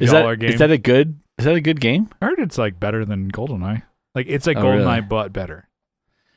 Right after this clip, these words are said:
Speaker 2: It's just copy and pasted GoldenEye, but different textures.
Speaker 1: Yeah.
Speaker 2: Oh, instead of a white room, this is a black room. Subway
Speaker 1: No, I think the, the
Speaker 2: station.
Speaker 1: controls are better and the s-, you know, actual game itself.
Speaker 2: You couldn't change the controls, right, on GoldenEye?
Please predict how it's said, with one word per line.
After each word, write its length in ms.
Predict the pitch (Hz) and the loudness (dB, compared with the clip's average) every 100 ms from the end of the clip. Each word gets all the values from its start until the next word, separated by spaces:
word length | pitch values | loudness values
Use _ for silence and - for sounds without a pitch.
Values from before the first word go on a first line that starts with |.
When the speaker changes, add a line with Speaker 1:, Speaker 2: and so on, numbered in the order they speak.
| _ _ | _ _
Speaker 2:
It's 120 | 117 117 | -2 -2
just 120 | - | 0
copy 320 | 117 110 123 | 0 2 0
and 100 | 107 | 0
pasted 380 | - 107 - 107 | 0 -2 -4 -4
GoldenEye, 480 | 104 101 98 95 92 | 0 0 2 0 0
but 240 | 95 - | -2 -2
different 280 | - 92 92 | -4 -4 -4
textures. 500 | - 90 - 92 - _ _ - | -6 -6 -6 -8 -12 _ _ -6
Speaker 1:
Yeah. 260 | 240 185 110 - | -2 -2 -4 0
Speaker 2:
Oh, 200 | 190 175 | 2 4
instead 300 | 117 - 151 | 4 4 4
of 100 | 127 | 4
a 80 | 104 | 2
white 360 | 92 120 170 - | 4 4 2 0
room, 400 | 107 98 90 92 | -2 0 -2 -2
this 240 | 139 - | -2 -2
is 120 | 92 | -4
a 180 | 82 73 107 _ _ | -4 -6 -8 _ _
black 440 | 85 104 110 - - | -4 -2 -4 -8 -12
room. 380 | - 67 60 - _ _ - | -10 -10 -12 -16 _ _ -12
Subway 340 | - - 196 | -4 -2 0
Speaker 1:
No, 200 | 202 185 | 0 2
I 100 | 170 | 0
think 200 | 160 160 | -2 -2
the, 80 | 151 | -2
the 60 | 123 | 0
Speaker 2:
station. 260 | 101 87 | 0 -2
Speaker 1:
controls 320 | - 139 127 117 | -2 0 0 -2
are 60 | |
better 400 | 110 110 110 110 | -2 -2 -2 -2
and 180 | 107 104 | -4 -6
the 60 | 101 | -10
s-, 180 | - _ | -12 _
you 120 | 143 104 | -8 -8
know, 160 | 92 - _ _ - | -8 -12 _ _ -10
actual 460 | 110 - 101 98 - _ _ _ _ _ _ - | -10 -8 -8 -8 -10 _ _ _ _ _ _ -14
game 320 | 104 101 101 107 | -8 -6 -6 -8
itself. 460 | 110 - 104 98 - | -6 -4 -4 -6 -4
Speaker 2:
You 140 | 143 | -2
couldn't 280 | - 285 120 | 2 2 2
change 280 | - 170 143 | 2 2 0
the 80 | |
controls, 540 | 127 117 - 127 92 92 | -2 -2 2 2 2 0
right, 240 | 92 110 | 0 0
on 240 | - 101 101 | -2 -2 0
GoldenEye? 460 | 92 98 113 117 | 0 0 0 -2